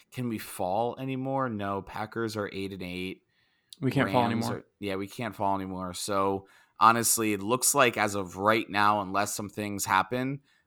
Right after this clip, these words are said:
Speaker 1: um, the playoff bracket is gonna be San Francisco is gonna be at a bye. Green Bay is gonna go to Dallas. Rams are gonna go to the Lions, and we're gonna go to Tampa.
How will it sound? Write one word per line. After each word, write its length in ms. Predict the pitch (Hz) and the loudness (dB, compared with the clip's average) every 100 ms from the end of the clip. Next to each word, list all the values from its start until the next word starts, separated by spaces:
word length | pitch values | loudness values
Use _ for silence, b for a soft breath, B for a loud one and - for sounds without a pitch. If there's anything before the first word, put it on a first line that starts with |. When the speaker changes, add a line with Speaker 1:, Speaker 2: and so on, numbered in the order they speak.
| _ | _
Speaker 1:
um, 540 | 104 101 98 92 92 92 | 6 8 6 2 -6 -8
the 80 | 95 | -10
playoff 560 | - 117 127 123 117 | 2 6 8 8 6
bracket 420 | 117 107 110 113 104 | 4 4 4 0 -2
is 140 | 98 | -4
gonna 200 | 101 98 | -6 -6
be 220 | 90 92 | -6 -6
San 220 | - 98 | -6 -10
Francisco 680 | 95 110 107 104 - 110 101 | -8 -6 -6 -4 -4 -2 -2
is 120 | 101 - | -2 -6
gonna 220 | 95 92 | -8 -6
be 120 | 98 | -4
at 80 | 101 | -4
a 40 | |
bye. 480 | 90 92 87 87 90 - _ _ | -2 2 2 2 -2 -12 _ _
Green 280 | 98 101 107 | -10 -8 -4
Bay 240 | 101 101 | -2 -2
is 160 | 101 95 | -2 -6
gonna 200 | 95 95 | -8 -8
go 140 | 92 | -8
to 160 | 92 95 | -8 -10
Dallas. 720 | 87 87 87 85 90 - - _ _ _ _ - | -2 0 0 -2 -6 -6 -8 _ _ _ _ -4
Rams 460 | 104 107 104 104 | 0 2 0 -2
are 40 | 107 | -2
gonna 200 | 104 101 | -2 -2
go 200 | 98 95 | -4 -4
to 160 | - | -2
the 80 | 110 | 0
Lions, 540 | 98 90 90 87 90 | 2 2 2 -2 -6
and 100 | 90 | -8
we're 120 | 87 90 | -8 -6
gonna 180 | 92 | -6
go 160 | 85 90 | -6 -6
to 100 | 87 | -6
Tampa. 520 | - 92 85 78 - | -6 -10 -8 -10 -12